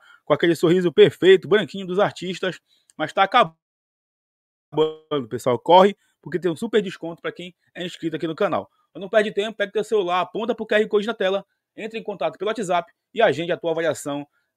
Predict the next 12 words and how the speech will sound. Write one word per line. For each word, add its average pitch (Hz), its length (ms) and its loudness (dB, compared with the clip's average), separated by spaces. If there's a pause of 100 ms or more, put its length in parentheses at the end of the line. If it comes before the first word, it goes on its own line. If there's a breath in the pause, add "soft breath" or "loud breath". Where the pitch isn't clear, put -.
pra 175 220 6
esse 220 360 4
e 214 80 -8
vários 190 360 0
tratamentos 220 580 -2 (100)
odontológicos 190 840 -4
na 196 140 -4
Clínica 143 360 -4
Doutora 131 520 -2
Tamara 160 360 2
Borges. 98 400 -4 (640 soft breath)
Galera, 214 380 2